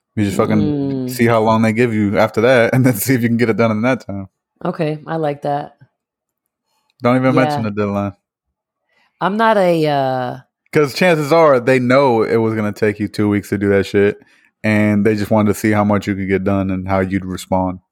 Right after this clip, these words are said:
Speaker 2: True. I, I think I'm a very transparent person. Like, I'm not gonna, I'm not gonna talk to you like, "Oh, well, if you factor in this, this, and this, like, maybe
Speaker 1: <laughs>
Speaker 2: this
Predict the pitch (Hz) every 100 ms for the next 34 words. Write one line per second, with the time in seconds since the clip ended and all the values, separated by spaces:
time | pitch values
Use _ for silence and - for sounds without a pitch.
0 | _ _ - - 147 139 143 131 - _
1 | _ _ _ _ _ _ _ _ _ -
2 | 185 202 - 190 196 233 226 220 202 165
3 | 165 160 - - 151 151 147 - 143 139
4 | 156 - _ - 165 170 214 208 233 240
5 | _ _ _ _ _ - 160 151 170 202
6 | 190 175 156 147 135 139 _ _ _ _
7 | _ - 160 165 160 139 - 139 - -
8 | 147 139 127 117 - - _ _ _ _
9 | _ _ _ _ _ - 196 180 156 151
10 | 151 151 156 - 160 - 160 170 - 190
11 | 175 170 170 151 - 156 - 160 180 185
12 | 151 - 147 151 147 151 151 139 143